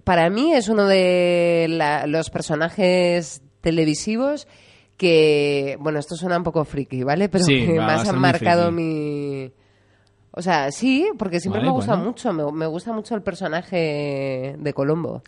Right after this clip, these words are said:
Speaker 2: Vale, yo no,
Speaker 1: Entonces
Speaker 2: a ver, yo no tengo gran fetiche de Colombo, pero por ti, lo que sea.
Speaker 1: Por ti, Chenoa, lo que sea.
Speaker 2: Exactamente.
Speaker 1: Genial. Y, y la segunda cosa que quería decirte, imagínate, imagínate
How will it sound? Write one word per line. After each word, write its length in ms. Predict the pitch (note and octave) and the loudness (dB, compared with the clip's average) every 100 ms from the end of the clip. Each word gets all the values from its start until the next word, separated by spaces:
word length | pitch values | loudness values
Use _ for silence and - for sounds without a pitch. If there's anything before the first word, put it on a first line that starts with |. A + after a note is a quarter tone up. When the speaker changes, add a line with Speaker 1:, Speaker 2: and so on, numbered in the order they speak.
| - | -4
Speaker 2:
Vale, 360 | C#3 C3 C#3+ - | -2 0 -2 0
yo 160 | D#3+ | 4
no, 80 | G3 | 4
Speaker 1:
Entonces 260 | G#3 G#3 E3 | 6 4 4
Speaker 2:
a 40 | |
ver, 180 | D#3+ D3 | 4 4
yo 120 | D3+ | 4
no 100 | F#3 | 2
tengo 400 | F#3 F#3+ G3 F#3 | 2 2 4 2
gran 540 | F3+ F#3 F#3 F3+ F3+ E3 | 2 0 0 0 -2 -2
fetiche 460 | E3+ D#3+ F#3 - | -2 0 0 2
de 100 | F3 D#3+ | 2 4
Colombo, 320 | E3+ G3 A#3 | 4 4 2
pero 160 | D#3+ | 0
por 160 | B2 B2 | -2 -4
ti, 380 | - F#3+ C4 - _ _ _ - D#3 | -2 -2 -2 -6 _ _ _ -20 -6
lo 300 | B2+ B2+ A#2+ | 0 2 2
que 100 | A#2 | 0
sea. 340 | - F2 E2 - | -4 -8 -10 -8
Speaker 1:
Por 160 | C#3+ | -6
ti, 140 | D3+ D#3 | -6 -8
Chenoa, 480 | F#3+ E3 D#3+ F3+ | -6 -4 -2 -2
lo 140 | F3+ C#3+ | -4 -6
que 120 | C3 | -8
sea. 280 | - A#2 C#2+ | -8 -8 -6
Speaker 2:
Exactamente. 680 | B2 A#2+ D3+ C3+ A2+ G#2+ G2 - - - | -6 -2 0 0 0 -4 -8 -12 -20 -10
Speaker 1:
Genial. 260 | A#3+ B3 G#3+ | -8 -6 -6
Y, 80 | B3 | -2
y 40 | |
la 140 | A#3+ | 0
segunda 280 | A#3 D#4+ A4+ A#4 | 0 0 0 -2
cosa 220 | E4 D4+ | 0 2
que 100 | A#3+ | 2
quería 260 | B3 A#3 G3+ | 4 6 6
decirte, 520 | E3+ D#3+ C#3 D#3 E3 | 4 2 0 0 -2
imagínate, 960 | C#4+ A#3+ A#3 - F4+ G#4+ - G#3+ F#4 - - _ | -2 0 -2 -2 -4 -4 -2 -4 -4 -10 -20 _
imagínate 680 | F#3 E3+ E3 A3 G3+ C4+ | -6 -4 -2 -2 0 -2